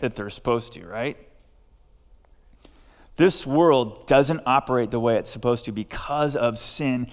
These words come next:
in this world. So you have C E Os that drive their companies in the ground and then retire with a golden handshake and millions of dollars. You have foreign dictators that go around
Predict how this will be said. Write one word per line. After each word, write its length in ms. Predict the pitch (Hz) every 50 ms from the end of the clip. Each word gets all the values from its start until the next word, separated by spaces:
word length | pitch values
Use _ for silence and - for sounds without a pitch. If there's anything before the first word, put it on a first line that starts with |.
| - - - - -
in 160 | 113 120 117
this 240 | 113 120 120 - -
world. 420 | 117 113 107 92 90 - - - _ _ - - - - - _
So 160 | - - 156
you 220 | 147 151 175 202 214
have 180 | 185 151 139
C 560 | - - - - 202 214 208 190 180 185 175
E 60 | 180 185
Os 640 | 180 160 139 127 113 113 113 120 - - - - - _ - - _ _ _ - - _ - _
that 240 | 110 131 135 151 127
drive 360 | 110 117 143 143 156 180 185
their 140 | 180 175 160
companies 480 | - 160 156 156 170 170 160 160 139
in 80 | 143 131
the 60 | 127
ground 460 | 120 120 127 131 135 147 170 190 190 -
and 100 | 123 123
then 100 | 120 120
retire 640 | 117 120 113 - - - 139 131 127 117 113 110 110
with 160 | 110 113 110
a 40 | 110
golden 320 | 104 107 123 120 117 117
handshake 440 | 117 120 123 117 113 - 120 113 -
and 100 | 107 104
millions 300 | 104 104 104 104 104 104
of 80 | 107 90
dollars. 500 | 98 87 - - - - - - - - - - - - - - - - - -
You 140 | 127 143 151
have 200 | 170 131 120 -
foreign 400 | - - 156 165 175 185 175 151
dictators 1040 | 156 175 175 - - 151 127 120 113 110 110 110 120 123 - - - - - - - _ - _ _ _ - _
that 160 | - 127 127 127
go 200 | 139 135 131 131
around 720 | 127 127 131 131 127 127 123 120 120 120 123 123 123